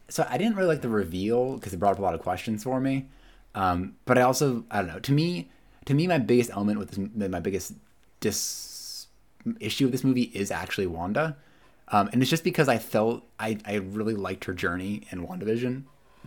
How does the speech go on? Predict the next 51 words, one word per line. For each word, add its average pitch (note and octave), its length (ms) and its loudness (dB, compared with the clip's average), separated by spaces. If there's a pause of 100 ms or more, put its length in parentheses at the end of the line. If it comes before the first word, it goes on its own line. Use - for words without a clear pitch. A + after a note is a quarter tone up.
(400)
And G#2+ 280 2
to A2+ 60 -2
have B2+ 180 4
this C#3+ 120 0
character A2+ 360 0
who G#2 80 2
goes E2+ 300 -4
from F2 260 -2
wanting F2 320 2
her E2+ 120 -2
husband F2+ 360 0
back, G#2 420 -4 (720)
uh, E2 260 -2
and G#2 80 -2
at G2 60 0
the G#2+ 120 0
end G2 160 2
kind G2 160 0
of, F2+ 60 0
you F2+ 80 2
know, E2 60 -2
missing E2+ 260 -2
her D#2+ 60 -2
children, C3+ 340 4
which G#2 100 2
I F2 60 -2
think F#2 180 -2
is, E2+ 120 -4
again, F2+ 320 0 (280)
a, E2+ 380 -2
uh, E2+ 260 -12 (260)
I - 40 -8
think F#2 100 -4
the D#2+ 60 -10
children F2+ 340 2
are E2 40 0
a D#2 40 -2
symbol F2+ 320 0
of E2 100 -6
the E2+ 60 -10
life E2 240 -8
she - 120 -6
could - 180 -6
have - 80 -10
had E2 80 -6
with D#2 120 -12
Vision. C3 440 -2 (460)
Having G#2 320 4
that G#2+ 340 0
go G2 220 4
to, F2+ 440 0